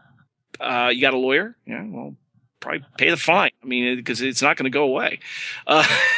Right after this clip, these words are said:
<laughs> you know, uh, I don't know. Do, do what your lawyer tells you to do. But the, what it, what it said to me is,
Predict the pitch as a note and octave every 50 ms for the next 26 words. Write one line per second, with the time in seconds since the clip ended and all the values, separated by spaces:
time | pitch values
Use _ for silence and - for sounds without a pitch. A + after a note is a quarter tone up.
0 | A5+ - A#5+ - - - - - - - - - - - - - F3+ F#3 F3 E3
1 | D#3+ D#3+ F3+ E3+ - - _ _ _ - D3+ D#3 D#3 D3+ D3 C#3+ D3 F3+ G3 E3+
2 | D#3+ F3 F3+ F3 - E3+ E3+ E3+ D#3+ C#3 D#3 F3+ F#3 E3 E3 D#3 D#3+ E3+ F3 E3+
3 | D#3+ E3+ E3+ E3+ E3 D#3 D3+ C#3 B2+ B2 G#3 G#3 E3+ C#3 A#2 D3+ C3 D3 C#3+ B2
4 | - - C#3+ F#3 F#3 D3+ - - F3 F3 E3+ - - - - F#3+ G3 F3+ E3 D#3+
5 | D#3 D3+ D3 C#3+ C#3+ C3+ - -